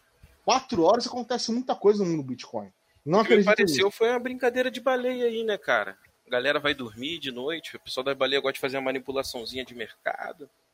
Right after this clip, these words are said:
Speaker 2: Não sou um grande especialista no assunto, não, mas parece.
Speaker 1: É, ou, ou foi dedo gordo.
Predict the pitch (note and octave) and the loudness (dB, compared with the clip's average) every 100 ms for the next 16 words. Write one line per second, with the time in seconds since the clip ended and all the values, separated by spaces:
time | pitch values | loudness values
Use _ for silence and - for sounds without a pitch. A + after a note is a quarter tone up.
0 | _ C#3 C3+ E3 D3+ D#3+ - E3 - C#3+ | _ -4 0 2 4 2 2 0 2 0
1 | D3+ D#3 C#3+ - D#3 C#3+ C#3+ E3 - G3+ | 0 0 0 -2 -8 -4 -4 -2 0 0
2 | F#3+ D#3+ D#3 - - - G#3 F3 G3 A3+ | 2 2 0 -4 -6 -6 -2 6 10 10
3 | C#4+ D#4 - G#3 B3+ D4 B3+ C4+ D4+ A3 | 8 6 8 8 8 2 0 0 0 4
4 | F3 D3+ G#2+ | 4 4 -2